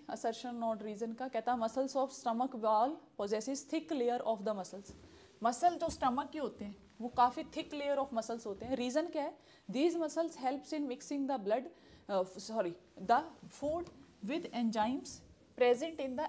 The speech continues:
alimentary canal," कहता है alimentary canal के अंदर जो enzymes होते हैं उनको वो mix करने में help करता है, किसको? Food में, ठीक है। तो अब बताओ student इसकी statement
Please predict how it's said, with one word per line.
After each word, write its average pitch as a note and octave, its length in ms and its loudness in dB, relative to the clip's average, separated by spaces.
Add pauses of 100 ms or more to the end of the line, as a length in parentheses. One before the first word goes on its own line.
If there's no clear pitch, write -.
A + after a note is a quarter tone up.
(100)
alimentary A3+ 480 -2
canal," F#3 300 -8
कहता B3 200 2
है C#4+ 160 0
alimentary C4+ 440 -4
canal A3+ 400 0
के A#3+ 80 -2
अंदर B3 180 0
जो B3 140 2
enzymes A3 500 0
होते G3+ 200 -6
हैं B3 160 -6 (340)
उनको A#3 240 2
वो C4+ 120 6
mix C4+ 260 0
करने B3+ 340 0
में B3+ 100 0
help A#3+ 280 2
करता G3 200 -2
है, G3+ 40 -2
किसको? C4 360 0
Food A#3+ 300 2
में, E3 120 0 (760)
ठीक A#3+ 200 -6
है। D#4+ 100 -4 (160)
तो - 60 -8
अब B3+ 180 6
बताओ F#3+ 300 -2
student F#3+ 420 -8
इसकी G#3 220 -6
statement F#3+ 500 -4